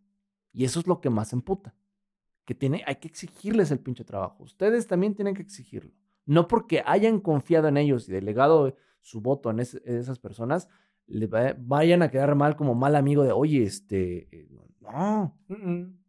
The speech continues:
Speaker 1: Es obligación de la, de la ciudadanía o hacer que esos cabrones den resultados.
Speaker 2: Claro, y no solamente que den resultados, sino que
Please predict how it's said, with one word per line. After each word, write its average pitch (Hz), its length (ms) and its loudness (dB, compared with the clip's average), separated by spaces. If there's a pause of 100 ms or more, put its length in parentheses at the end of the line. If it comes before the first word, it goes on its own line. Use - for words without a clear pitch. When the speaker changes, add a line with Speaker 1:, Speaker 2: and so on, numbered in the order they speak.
(240)
Speaker 1:
Es - 280 -4
obligación 190 1000 0
de 214 80 0
la, 175 160 2
de 123 180 -2
la 110 120 0
ciudadanía 117 720 0 (500)
o 151 300 -2 (140)
hacer - 320 -6
que 214 100 -8
esos 208 220 -10
cabrones 123 520 -2 (260)
den 165 320 0
resultados. 147 840 -4 (240)
Speaker 2:
Claro, 135 360 -2
y 135 40 0
no 147 80 0
solamente 185 480 0
que 135 120 -4
den 135 180 0
resultados, 151 720 -2
sino 117 260 -10
que 165 240 -2